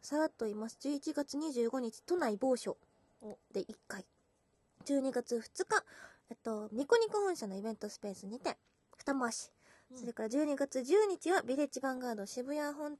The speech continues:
Speaker 1: 店イベントスペースにて二回しあります。
Speaker 2: うん。
Speaker 1: なので、たくさんあるので、あの、お時間ある時にぜひ来てほしいし、何回も来ていいなのからね。<laughs> 衣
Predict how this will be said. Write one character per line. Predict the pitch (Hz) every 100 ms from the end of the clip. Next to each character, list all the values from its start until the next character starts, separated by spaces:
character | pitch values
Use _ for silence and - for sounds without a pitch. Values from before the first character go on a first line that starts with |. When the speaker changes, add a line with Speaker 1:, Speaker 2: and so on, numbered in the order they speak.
| _
Speaker 1:
店 | 330 330 294
イ |
ベ | 320
ン |
ト | 311 302
ス | -
ペ | 294
ー | 277
ス | 254
に | 269
て | - 453 294 -
二 | 233 220
回 | 196
し | 190 185 -
あ |
り | 233
ま | 285 285 302
す。 | 285 -
Speaker 2:
う | 220
ん。 | 190 - - - -
Speaker 1:
な | 247
の | 240
で、 | 226 214 - _
た | 302
く | -
さ | -
ん | 440 427 440
あ |
る | 392
の | 311
で、 | 247 240 220 _ _ _
あ | 226
の、 | 214 220 233 233 - _ _
お |
時 | 247
間 | 302 320 277
あ |
る | 269
時 | 247 240 -
に | 214 196 _
ぜ | 240
ひ | 233 - _ _ _
来 | -
て | -
ほ | 254
し | 240
い | 285
し、 | 226
何 | 302
回 | - 262
も | 208 202
来 | -
て | - -
い | 226
い |
な | 208
の | 196
か | - 202
ら | 196
ね。 | 190 - _ _ -
<laughs> |
衣 | 277 269 349